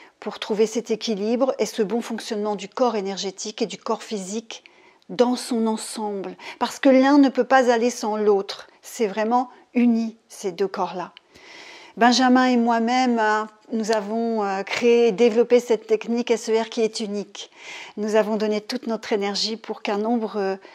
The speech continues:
de plus en plus imp-, important, hein, de personnes soient resynchronisées. Parce que, euh, nous avons la conviction, nous croyons que, euh, même si c'est qu'une petite goutte d'eau dans cet océan, que la resynchronisation peut faire de nous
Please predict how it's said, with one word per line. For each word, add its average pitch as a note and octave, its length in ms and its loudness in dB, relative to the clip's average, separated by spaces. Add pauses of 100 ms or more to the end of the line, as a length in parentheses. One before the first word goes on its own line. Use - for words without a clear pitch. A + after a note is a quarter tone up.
(200)
de G3+ 100 0
plus A3 280 0
en G#3+ 100 0
plus A#3 300 -4
imp-, G3+ 340 -6
important, A3+ 640 -2
hein, G#3 120 2
de G#3 120 0
personnes A#3 520 -2
soient G#3 340 -6
resynchronisées. G3 1200 0 (500)
Parce - 320 -2
que, C#4+ 400 2 (280)
euh, A3 300 0
nous A#3 180 4
avons B3+ 180 2
la B3+ 120 4
conviction, B3 480 -2
nous B3 120 2
croyons C4 440 0
que, A#3 280 -2 (500)
euh, G#3+ 300 -2
même C4 240 4
si C#4+ 100 0
c'est C#4 160 2
qu'une B3+ 200 2
petite B3+ 320 -2
goutte A3 240 -2
d'eau C#4+ 160 6
dans A#3+ 180 2
cet - 380 -6 (240)
océan, C4 680 4 (500)
que C4+ 80 4
la A#3 120 8
resynchronisation A#3+ 1200 2
peut A#3+ 160 -4
faire C4 300 -2
de A3+ 160 -2
nous B3 340 4